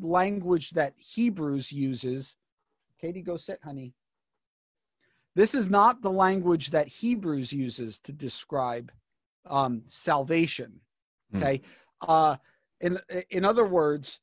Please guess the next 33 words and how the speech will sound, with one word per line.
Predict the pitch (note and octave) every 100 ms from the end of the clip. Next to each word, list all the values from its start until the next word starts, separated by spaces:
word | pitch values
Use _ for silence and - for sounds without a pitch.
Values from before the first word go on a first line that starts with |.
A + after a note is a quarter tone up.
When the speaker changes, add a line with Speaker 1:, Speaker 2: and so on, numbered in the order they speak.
| _ _ _ _
Speaker 1:
uh, | E3+ D3+ C#3+ G#3
and, | G#3+
and | A3+
even | B3+ C#4 B3+ -
Paul | - B3 B3 F#3 C#3 F#3
is | D3+
sometimes | - F#3+ F3 F3 D#3+ C3
loose | D3+ E3 F3+ - D#3
with | D3 - -
ter-, | E3+ D3+ D#3
with | C#3+
the | D3 -
sanctified. | D#3 C#3+ C3+ C3+ C#3
You | E3+
remember | G3 A#3 G#3+
in | F#3 D#3+
First | F#3+ G3 F3+
Corinthians | - F3+ E3 D#3+ C#3+ B2 - F#3
seven, | F3 C3+ A#2 - - _ -
where | D3+ E3+
he's | D3+ D#3+
talking | - F#3 F3+ G3+ F3
about, | D#3+ E3 D3+ D3 _ _ _ -
um, | E3 D3+ D3 D3+ -
a, | D3 C3+ -
a | C#3+
believing | D#3 D3 E3+ G3+ F3 F3+ D3
wife | C#3 E3+ C#3+ -
who | D3+ D3+
has | D3 C#3+
an | C#3 -
unbelieving | E3+ F#3 E3+ D#3+ D#3+ D3+ C#3+
husband, | A#2+ D#3+ D#3 B2+ A#2 A2+ -